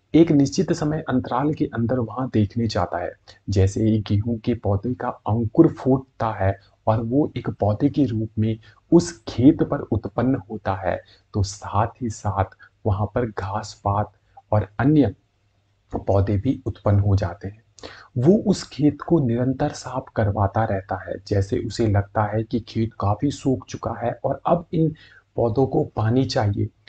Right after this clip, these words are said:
वो पानी उन <clears throat> खेतों पे लगवा देता है। और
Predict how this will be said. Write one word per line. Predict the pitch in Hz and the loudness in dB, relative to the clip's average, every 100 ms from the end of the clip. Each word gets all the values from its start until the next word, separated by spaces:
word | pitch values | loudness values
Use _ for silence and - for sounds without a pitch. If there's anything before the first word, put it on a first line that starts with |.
| _ | _
वो | 110 120 139 - _ - | -2 -2 -2 -8 _ -2
पानी | 110 117 135 | 0 2 0
उन | - 131 135 - _ _ _ | 0 -2 -4 -8 _ _ _
<clears throat> | - | 2
खेतों | 101 - 113 98 98 101 | 2 2 2 2 0 4
पे | 151 170 _ - | 2 2 _ -4
लगवा | 101 101 113 95 | 2 2 0 -6
देता | - 101 - | -8 -12 -14
है। | - _ _ _ - - - - - | -16 _ _ _ -20 -18 -16 -6 4
और | 170 135 | 4 4